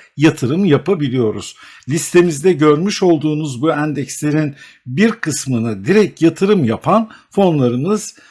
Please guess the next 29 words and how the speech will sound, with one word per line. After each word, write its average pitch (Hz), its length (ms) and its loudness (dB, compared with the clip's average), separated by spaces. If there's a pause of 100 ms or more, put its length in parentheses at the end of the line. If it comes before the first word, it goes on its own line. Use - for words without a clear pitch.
(140)
mevcut. 160 480 2 (340)
Dolayısıyla 165 720 2
bu 202 80 0
fonlardaki 135 760 0
kar 226 240 4
realizasyonlarımızı 110 1600 -2 (280)
bizim 156 440 0 (220)
backup 202 400 2
R 156 200 4
S 208 180 2
I 214 40 2
stratejisine 151 960 -4
göre 127 320 -2 (260)
yapmaya 127 480 0
çalıştığımız 131 760 -4
için 107 400 -4
de 208 180 2 (200)
haftalık 185 680 0
olarak 143 400 0
takip 143 420 0
etmekte 147 640 -2 (220)
fayda 120 340 4
var. 98 140 -6 (240)
Peki 233 280 0
başka 175 320 2
ne 226 160 2
türlü 208 260 0
yatırım 120 460 -2
yapabiliriz? 117 760 -6